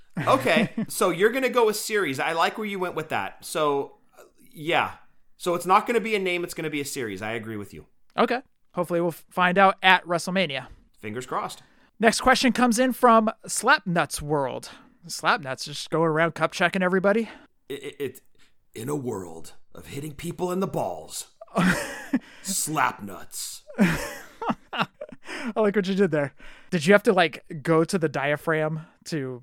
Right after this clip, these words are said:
Speaker 2: bring that
Speaker 1: I
Speaker 2: out?
Speaker 1: did. I, I did. I tightened up my tummy.
Speaker 2: Your tummy's all, "Huh,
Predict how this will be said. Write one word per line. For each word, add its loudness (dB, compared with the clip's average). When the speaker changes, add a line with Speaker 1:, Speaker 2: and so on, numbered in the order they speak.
Speaker 2:
bring -4
that 0
Speaker 1:
I 6
Speaker 2:
out? 2
Speaker 1:
did. 2
I, 2
I 2
did. 0
I 2
tightened -2
up -2
my -4
tummy. -8
Speaker 2:
Your 0
tummy's 6
all, 8
"Huh, 4